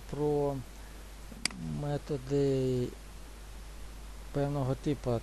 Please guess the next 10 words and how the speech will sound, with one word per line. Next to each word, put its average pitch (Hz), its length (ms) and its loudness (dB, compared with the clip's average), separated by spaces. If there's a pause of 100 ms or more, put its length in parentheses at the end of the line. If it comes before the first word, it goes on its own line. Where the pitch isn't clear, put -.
тобто 120 160 0 (180)
ті, 160 100 2
які 151 340 4
вертають 139 480 4
значення 131 640 0 (100)
певного 135 440 0 (100)
типу. 127 320 -2 (3000)
Е, 123 120 0
ну, 131 120 0 (440)
давайте. 127 540 -2